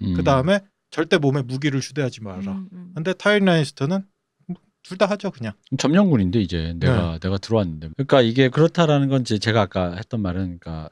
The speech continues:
Speaker 1: 타윈 라니스터 때가 돼서야 이제 뭔가 잠룡 혹은 무슨 밑에, 무릎 밑에 있는 사자 같은
Speaker 2: 네.
Speaker 1: 그런 이미지가 형성된 것이고,
Speaker 2: 맞습니다.
Speaker 1: 그전에는 그냥, 그냥 졸부 내지는 그냥 돈 많은 집,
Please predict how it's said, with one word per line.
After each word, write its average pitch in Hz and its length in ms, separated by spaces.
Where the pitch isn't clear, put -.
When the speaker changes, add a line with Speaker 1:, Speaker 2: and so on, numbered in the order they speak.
Speaker 1:
타윈 190 300
라니스터 147 440
때가 131 320
돼서야 113 500
이제 87 200
뭔가 85 360
잠룡 104 680
혹은 113 260
무슨 90 420
밑에, 98 400
무릎 107 240
밑에 107 240
있는 98 180
사자 120 320
같은 92 560
Speaker 2:
네. 120 140
Speaker 1:
그런 104 240
이미지가 110 400
형성된 110 420
것이고, 85 540
Speaker 2:
맞습니다. 95 520
Speaker 1:
그전에는 120 500
그냥, 101 420
그냥 98 200
졸부 107 640
내지는 95 420
그냥 90 180
돈 107 180
많은 117 400
집, 95 220